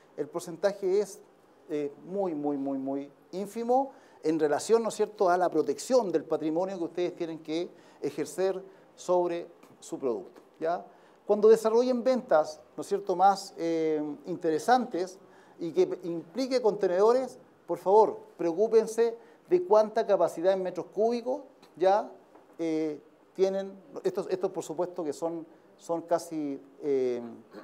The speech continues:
casi de libro, ¿ah? ¿Verdad? Dependiendo, ¿no es cierto?, de los pallets, etcétera. Pero, eh, ojalá nunca utilicen la mitad de un contenedor. Y si utilizan la mitad de un contenedor,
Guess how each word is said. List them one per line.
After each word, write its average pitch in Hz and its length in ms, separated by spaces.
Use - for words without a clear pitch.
casi 165 240
de 147 120
libro, 135 420
¿ah? 143 160
¿Verdad? 143 260
Dependiendo, 147 500
¿no 151 80
es 139 60
cierto?, 165 300
de 147 100
los 127 80
pallets, 175 640
etcétera. 113 440
Pero, 233 420
eh, 185 340
ojalá 190 340
nunca 262 300
utilicen 233 460
la 220 100
mitad 214 240
de 233 60
un 233 100
contenedor. 214 600
Y 196 80
si 190 160
utilizan 240 480
la 208 100
mitad 190 200
de 202 60
un 196 80
contenedor, 196 640